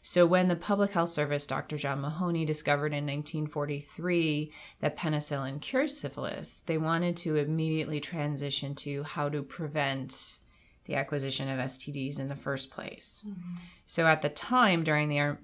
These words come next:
Speaker 1: during World War Two, U S Armed Ser-, uh, Servicemen would get something called a pro kit, and it was a prophylactic kit. And so they were post-exposure prophylactics, and it was a zinc-based ointment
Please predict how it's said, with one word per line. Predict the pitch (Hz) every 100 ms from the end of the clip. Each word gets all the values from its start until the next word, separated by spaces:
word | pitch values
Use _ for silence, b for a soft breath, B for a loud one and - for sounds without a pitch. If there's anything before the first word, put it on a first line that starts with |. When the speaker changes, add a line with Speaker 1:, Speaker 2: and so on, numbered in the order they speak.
| 170
Speaker 1:
during | 156 151 147
World | 151 151
War | 147 147
Two, | - - 190 160 147 143
U | 139 156
S | 156 156
Armed | 147 151
Ser-, | - 151 - -
uh, | 143 143
Servicemen | - 156 151 151 143 139
would | 143 135
get | 143 139
something | 143 143 139 139
called | - 143 135
a |
pro | 135 - 151 165
kit, | 170 233 262 - B B B -
and | 156
it |
was | 147 135
a |
prophylactic | - - 151 147 139 135 131 -
kit. | - 107 - -
And | 139
so | - 151
they | 147
were | 143
post-exposure | 143 170 170 - - - 160 151 151
prophylactics, | 151 143 143 139 143 - 131 156 -
and | 135
it | 135
was | 143 143
a | 139 139
zinc-based | 143 156 156 156 156 - 127 135 131 - - - -
ointment | 139 160 127 131 117